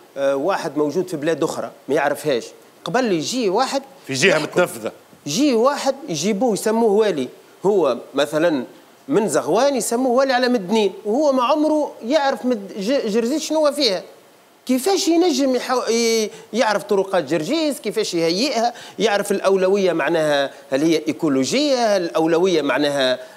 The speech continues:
Speaker 1: آه، اقتصادية، هل الأولوية حفظ على البحر، وتلقاه ما عمره عام في البحر، كيفاش باش يحكي على البحر؟ آه، يحكي على الأمن زاد، حتى بالمعنى ال-، ال-، ال-، ال-، العلاقة معناها م-، مع بروكسيميتي مثلًا مع الحدود، منطقة حدودية نعطوها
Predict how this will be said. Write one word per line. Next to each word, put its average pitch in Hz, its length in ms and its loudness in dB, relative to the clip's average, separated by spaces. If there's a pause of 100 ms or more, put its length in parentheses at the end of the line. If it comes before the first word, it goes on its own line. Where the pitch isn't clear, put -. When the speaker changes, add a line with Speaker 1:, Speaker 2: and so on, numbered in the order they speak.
Speaker 1:
آه، 123 440 0
اقتصادية، 208 840 -2
هل 190 60 -2
الأولوية 185 400 2
حفظ 135 260 -6
على 123 140 0
البحر، 294 320 0
وتلقاه 214 480 -2
ما 160 120 -2
عمره 156 220 0
عام 143 160 2
في - 80 -6
البحر، 143 360 -2 (260)
كيفاش 143 200 -4
باش 127 180 -10
يحكي 113 180 -8
على 120 80 0
البحر؟ 311 400 -2 (240)
آه، 156 40 0
يحكي 185 360 0
على 156 160 2
الأمن 190 380 0
زاد، 139 280 0
حتى 233 260 -2
بالمعنى 233 400 -4
ال-، 220 160 -4
ال-، 214 60 -6 (280)
ال-، 196 560 -2
ال-، 196 320 -2
العلاقة 165 480 0
معناها 151 380 0
م-، 139 160 -4 (240)
مع 110 180 -2 (840)
بروكسيميتي 147 560 -2
مثلًا 131 300 -2
مع 113 160 -2
الحدود، 151 800 -2
منطقة 175 280 -2
حدودية 139 520 -2
نعطوها 135 420 -2